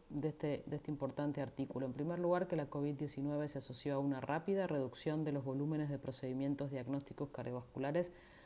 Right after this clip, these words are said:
en todo el mundo. La disminución de las pruebas cardíacas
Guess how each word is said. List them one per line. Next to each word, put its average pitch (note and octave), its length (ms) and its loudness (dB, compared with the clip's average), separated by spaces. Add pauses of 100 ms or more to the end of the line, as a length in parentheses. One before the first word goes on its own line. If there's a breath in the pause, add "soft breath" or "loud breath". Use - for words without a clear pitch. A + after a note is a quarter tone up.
(220 loud breath)
en D3+ 180 2
todo D3 220 2
el C3+ 80 2
mundo. A#2+ 400 -2 (580 loud breath)
La D3+ 140 2
disminución D3+ 500 4
de F#3 60 4
las E3+ 100 2
pruebas D3 380 2
cardíacas E3+ 760 2